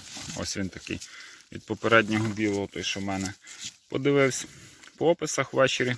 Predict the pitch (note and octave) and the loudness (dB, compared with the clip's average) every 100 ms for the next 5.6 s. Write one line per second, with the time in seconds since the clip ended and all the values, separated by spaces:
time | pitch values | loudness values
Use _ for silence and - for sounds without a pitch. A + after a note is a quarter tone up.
0 | - C3+ C3 B2+ - C3 B2+ - - A#2+ | -2 0 0 -2 0 2 0 -4 2 4
1 | A#2 A2 A#2 A2+ A2 G#2+ G#2+ G#2+ - A2 | 4 4 4 4 2 4 4 2 4 4
2 | G#2+ - G#2 F#2+ E2+ - - - - - | 4 0 2 2 2 0 -4 -8 -10 -16
3 | - - - - - C3 G#2+ A2 G#2+ G#2 | -18 -18 -20 -20 -2 2 4 2 4 4
4 | G2 - F#2+ F#2+ - F#2+ - - G#2+ G2 | 4 2 -2 -4 -10 -8 -4 2 4 4
5 | F#2 A2 C3+ D#3+ - C#3+ | 2 0 0 2 0 -6